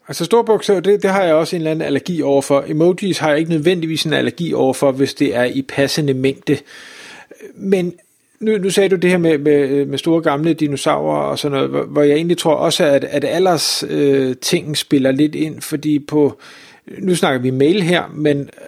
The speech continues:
andre, øh, so-, øh, sociale medier eller ting og sager, og, og måske yngre målgrupper, men der, der synes jeg ofte, jeg ser også store profiler jo nærmest, det, det er jo bare plastret til i, øh,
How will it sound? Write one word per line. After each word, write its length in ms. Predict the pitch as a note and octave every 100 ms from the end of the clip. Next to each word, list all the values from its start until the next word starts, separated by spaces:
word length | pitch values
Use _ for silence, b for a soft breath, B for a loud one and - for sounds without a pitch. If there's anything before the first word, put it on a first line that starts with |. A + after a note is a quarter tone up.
| -
andre, 520 | - G3 G3 G3 E3+ b b -
øh, 120 | -
so-, 340 | B2+ - C#3+
øh, 260 | - C#3+ C3
sociale 460 | - C#3+ F3 D#3+ D#3
medier 340 | D#3+ D3+ D#3
eller 180 | C#3 C#3
ting 220 | D#3 D#3
og 60 | C3
sager, 280 | C#3+ C#3
og, 360 | D3 - C3+ C#3
og 80 | C#3
måske 500 | C3 - C#3+ C3+ -
yngre 400 | D3+ D#3+ E3 F3+
målgrupper, 640 | D3+ D3 D#3+ D#3+ D#3 C#3+ C#3 B B B _
men 220 | - D3+
der, 160 | C#3+ D#3+
der 140 | D#3+
synes 340 | D3+ F3+ D#3 D#3
jeg 80 |
ofte, 420 | C#3+ D#3 F#3 A3+ E3+
jeg 100 | -
ser 180 | D#3+
også 420 | C3+ F3+ G#3 A#3 D3+ B B
store 520 | - - F3 D3+ F#3 F#3+
profiler 560 | - C#3 F3 D3 D#3
jo 160 | D3 C#3+
nærmest, 580 | C#3 D3 D#3+ - - -
det, 140 | D#3 D#3+
det 60 |
er 40 | E3
jo 40 |
bare 120 | -
plastret 720 | - - F#3 G3+ - - F3+
til 400 | - - F3 G3+ - -
i, 280 | F3 F#3 b b b b E3
øh, 240 | D3+